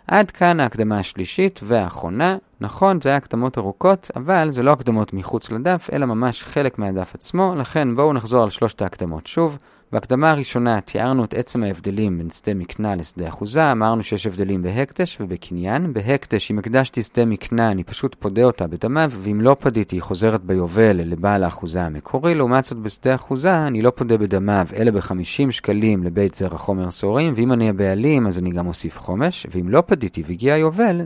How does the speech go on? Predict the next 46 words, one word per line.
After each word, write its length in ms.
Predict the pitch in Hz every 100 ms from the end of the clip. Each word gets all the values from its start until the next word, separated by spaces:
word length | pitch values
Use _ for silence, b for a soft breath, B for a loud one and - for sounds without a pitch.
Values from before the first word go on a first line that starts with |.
| 123
זה 120 | 110
לא 120 | 143
חוזר 380 | - 92 85 80
אליי, 320 | 101 170 196 -
אלא 300 | 180 196 165
זה 120 | 135
חרם 360 | 113 147 127 107
לכהנים. 520 | 98 - 92 85 82 -
זה 160 | - 123
לגבי 340 | 107 82 78
הקדש. 520 | 98 - 170 202 - -
לגבי 400 | 87 87 85 143
מכירה, 540 | 165 147 160 202 208
אם 120 | 170 123
מכרתי 420 | - 156 147 131
שדה 260 | - 127
אחוזה 440 | 123 - 104 127 113
בשנתיים 560 | 95 - 104 143 147
הראשונות, 640 | 127 110 - 110 117 95 -
אני 180 | 98 104
לא 140 | 110
יכול 240 | 139 - 117
לקנות 260 | - 104
אותה 120 | 98 95
בחזרה, 540 | 92 95 92 113 156
אפילו 240 | - 147 147
אם 100 | 110
שנינו 320 | - 113 101
רוצים. 400 | 95 - 190 208
אחר 300 | - - 202 220
כך 260 | 160 151
אני 120 | 120
יכול 220 | 110 151 139
להכריח 540 | 98 - 135 185 175
אותו 140 | -
למכור 380 | 87 80 - 92
לי 60 | 90
בחזרה, 480 | 87 - 107 151 208
ואני 160 | 190 190
משלם 380 | - 202 208
לפי 160 | 139 -
מה 140 | 117
שנשאר 440 | 113 101 92 - 98
עד 80 | 87
שנת 280 | - 85
היובל. 420 | 87 80 113 190